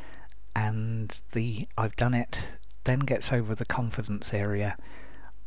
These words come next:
of, "Okay, I've interrupted that pattern, I've actually pressed record, and I haven't pressed delete at the end of the recording, I've uploaded it instead, and no one shot me down in flames, YouTube haven't banned it,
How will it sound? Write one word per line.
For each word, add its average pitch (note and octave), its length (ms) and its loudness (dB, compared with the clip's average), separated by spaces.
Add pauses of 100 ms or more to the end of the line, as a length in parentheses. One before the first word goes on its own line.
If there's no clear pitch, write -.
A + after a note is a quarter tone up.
(120)
of, G#2+ 400 0
"Okay, C#3 240 2
I've G#2+ 140 2
interrupted A2+ 460 0
that - 200 2
pattern, G#2 340 2
I've G2+ 100 0
actually G#2+ 320 0
pressed - 360 0
record, A2 560 0 (720)
and G2+ 220 2
I G2 40 2
haven't A#2 240 0
pressed - 220 0
delete A2 380 0
at - 60 -4
the F#2+ 100 0
end A2 140 2
of A2+ 40 0
the G2+ 60 2
recording, G#2+ 440 0
I've G2 100 0
uploaded G#2 520 0
it F#2 120 -2
instead, A2+ 520 0 (960)
and A2 540 2
no A#2+ 140 4
one A2+ 120 4
shot - 240 2
me G2 60 0
down G#2 180 2
in G2+ 80 0
flames, A2 440 2
YouTube A2 340 2
haven't G#2 300 0
banned G#2 360 2
it, G#2+ 320 0